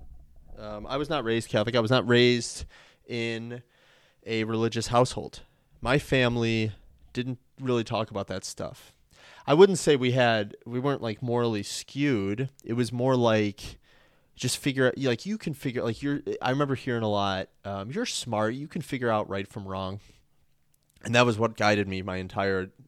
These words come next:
childhood until, um, until college. And up till that point, I was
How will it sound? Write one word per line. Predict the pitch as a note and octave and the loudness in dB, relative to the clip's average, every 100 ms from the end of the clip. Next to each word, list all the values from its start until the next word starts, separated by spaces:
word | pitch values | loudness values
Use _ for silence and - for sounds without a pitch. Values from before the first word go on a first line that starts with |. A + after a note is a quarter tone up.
| _ | _
childhood | - G2 F#2+ G2 G2 F#2+ - - - - - - - - _ _ - | -6 -4 -4 -4 -4 -4 -12 -20 -20 -20 -20 -20 -20 -20 _ _ -6
until, | C3+ - D3+ C#3+ C#3+ C3+ - - - | -2 4 6 6 4 2 -4 -12 -6
um, | A#2 A2 G#2+ G#2+ G#2 A2 | 0 2 2 2 0 -4
until | A#2+ D#3+ | -6 -6
college. | - A#2+ B2 A2+ E2+ - - - | -6 0 2 0 -4 -10 -12 -2
And | A#2+ | 6
up | B2 - | 6 6
till | A3+ | 2
that | D3+ A2+ A2 | 2 2 2
point, | - F3 F#3 F#3+ _ _ _ _ _ - | 0 -2 -2 -4 _ _ _ _ _ 0
I | A#2 B2 B2+ C3 C3 C3+ C#3 _ _ _ _ _ _ _ _ _ - | 2 4 4 6 4 2 -2 _ _ _ _ _ _ _ _ _ 4
was | A2+ A2+ A2+ A2 G#2+ - - | 8 8 8 6 2 -4 -8